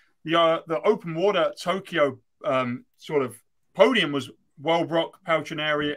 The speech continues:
and Rosovsky. Do you boys think about doing open water? Like, we're seeing the best fifteen hundred guys doing open water,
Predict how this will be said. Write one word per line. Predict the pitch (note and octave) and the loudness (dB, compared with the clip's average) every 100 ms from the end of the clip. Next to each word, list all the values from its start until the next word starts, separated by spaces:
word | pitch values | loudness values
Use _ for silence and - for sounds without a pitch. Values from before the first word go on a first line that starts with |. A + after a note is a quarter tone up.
| - | -8
and | C3+ | -8
Rosovsky. | C3 F#3 F#3+ - C#3 B2 A#2 _ _ _ _ _ _ | -2 0 0 -2 -2 -2 -6 _ _ _ _ _ _
Do | F3+ | -4
you | B3 | -2
boys | C#4 C4+ - | 0 -2 -2
think | A3 | 0
about | G3 G3 | 2 2
doing | F3+ E3 | 2 -2
open | D#3 - B2+ | -4 -4 -4
water? | D#3+ F#3+ A3+ | -4 0 0
Like, | F#3 D#3 - - | 2 0 -2 -12
we're | E3 | -10
seeing | - B3 G3+ | -2 -2 -2
the | |
best | D#3+ G3+ G3 - | 2 2 2 -4
fifteen | F#3 F#3 D#3+ | -6 -6 -4
hundred | D3+ F#3 E3+ | -4 -6 -4
guys | C3+ C3+ B2+ | 0 0 0
doing | D#3+ D#3 D#3 | -6 -6 -4
open | D3 D3 | -6 -6
water, | C#3+ E3+ E3 D3+ | -4 -4 -2 -2